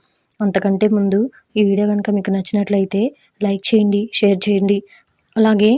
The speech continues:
మరెన్నో ఇలాంటి ఆధ్యాత్మిక విషయాల కోసం మన ఛానల్ని సబ్స్క్రైబ్ చేసుకోండి. ఇంకా విషయంలోకి వెళ్తే ధైర్యం గల స్త్రీ.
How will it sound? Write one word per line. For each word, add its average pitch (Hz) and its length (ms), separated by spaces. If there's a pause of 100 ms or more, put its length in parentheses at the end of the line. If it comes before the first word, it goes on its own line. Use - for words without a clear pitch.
(160)
మరెన్నో 214 400
ఇలాంటి 208 340
ఆధ్యాత్మిక 202 580
విషయాల 208 360
కోసం 202 380 (200)
మన 214 140
ఛానల్ని 208 480
సబ్స్క్రైబ్ 214 460
చేసుకోండి. 202 480 (400)
ఇంకా 214 180
విషయంలోకి 214 500
వెళ్తే 202 340 (500)
ధైర్యం 214 380
గల 208 160
స్త్రీ. 214 260